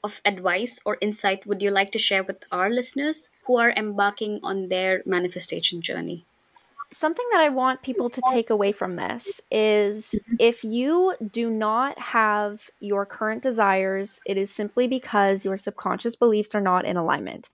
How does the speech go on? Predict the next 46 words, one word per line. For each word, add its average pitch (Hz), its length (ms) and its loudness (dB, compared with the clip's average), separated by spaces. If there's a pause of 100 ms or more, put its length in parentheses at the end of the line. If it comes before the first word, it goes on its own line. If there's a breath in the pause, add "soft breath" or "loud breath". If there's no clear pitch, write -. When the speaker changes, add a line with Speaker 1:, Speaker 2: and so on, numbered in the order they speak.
Speaker 2:
And 214 480 2
a 226 80 4
lot 214 300 6
of 339 140 4
us 320 260 4
like 208 300 2
to 254 100 -6
play 208 260 0
the 180 120 -2
fate - 320 -2
card. 285 500 2
Um, 208 580 2 (140)
"I'm 247 220 0
just 277 160 0
not 262 180 -6
meant 262 200 -4
to 262 60 -2
have 240 240 2
X 226 260 -4
amount 220 260 -2
of 214 100 -6
money. 208 300 -2
I'm 196 160 0
just 226 160 -2
not 214 160 0
meant 214 160 0
to 233 80 -4
find 214 280 2
my 208 140 0
soulmate. 208 580 -2
I'm 190 180 -2
just 214 180 -2
not 220 160 0
meant 214 240 -2
to 220 200 -2
work 202 300 2
a 214 60 0
job 202 320 2
that 185 100 -4
makes 202 260 -6
me 202 80 -6
happy." 196 560 -6 (140)
No, 208 320 2 (100)
the 240 200 2
biggest 277 500 0
telling 233 460 -4